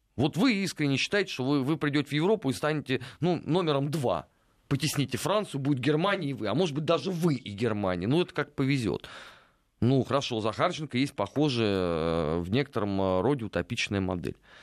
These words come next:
Ты посмотри, какая гневная и нервная реакция. Вот, э, ты можешь назвать примеры вот политической полемики, где, э, главным аргументом является, э, то, что мы тебя похороним?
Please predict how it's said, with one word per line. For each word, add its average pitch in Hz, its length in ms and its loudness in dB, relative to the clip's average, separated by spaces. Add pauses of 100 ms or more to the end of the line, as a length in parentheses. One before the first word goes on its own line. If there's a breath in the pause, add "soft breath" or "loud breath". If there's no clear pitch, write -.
(220 loud breath)
Ты 170 120 2
посмотри, 202 360 0
какая 156 300 0
гневная 143 720 2
и 127 180 -2
нервная 135 420 2
реакция. 113 460 -6 (520 loud breath)
Вот, 147 300 0
э, 131 380 4 (220)
ты 175 100 2
можешь 254 260 4
назвать 180 380 0
примеры 139 420 0
вот 98 220 -8
политической 139 640 -2
полемики, 175 600 -2
где, 117 520 -2 (500 loud breath)
э, 120 680 2 (100)
главным 139 460 0
аргументом 165 580 0
является, 156 560 2
э, 123 340 0
то, 202 140 2
что - 160 -2
мы 165 140 6
тебя 160 140 0
похороним? 85 680 -6